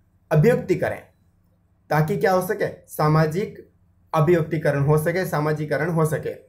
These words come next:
सामाजिक अभिव्यक्तिकरण के दो वर्ग रूप होते हैं। कौन कौन से होते हैं बात करें, अनौपचारिक वर्ग रूप, दूसरा है औपचारिक वर्ग रूप।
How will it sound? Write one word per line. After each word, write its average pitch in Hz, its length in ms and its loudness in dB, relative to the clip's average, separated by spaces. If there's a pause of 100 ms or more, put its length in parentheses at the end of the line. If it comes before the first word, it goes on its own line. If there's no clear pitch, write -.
(520)
सामाजिक 196 540 -2
अभिव्यक्तिकरण 202 800 2
के 196 100 0
दो 156 260 4 (440)
वर्ग 156 340 4
रूप 156 280 2
होते 127 240 -2
हैं। 110 240 -8
कौन 175 180 0
कौन 185 200 0
से 185 100 -4
होते 160 220 -4
हैं 151 120 -2
बात 151 260 0
करें, 127 220 -2 (300)
अनौपचारिक 196 840 0
वर्ग 175 300 2
रूप, 196 360 2 (280)
दूसरा 175 340 2
है 190 300 0
औपचारिक 185 580 0
वर्ग 151 420 0
रूप। 123 340 -2